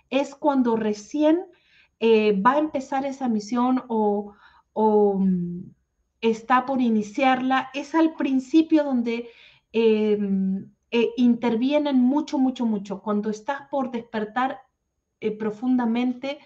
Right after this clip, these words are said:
o llevar a cabo tareas de la luz. Entonces,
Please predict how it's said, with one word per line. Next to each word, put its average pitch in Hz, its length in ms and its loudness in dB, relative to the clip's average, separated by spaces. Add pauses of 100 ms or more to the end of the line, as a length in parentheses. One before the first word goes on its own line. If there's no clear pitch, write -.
(300)
o 226 120 2
llevar 226 340 2
a 240 140 -4
cabo 240 320 -2
tareas 240 680 -2
de 208 140 0
la 190 120 0
luz. 170 280 -6
Entonces, 254 680 -6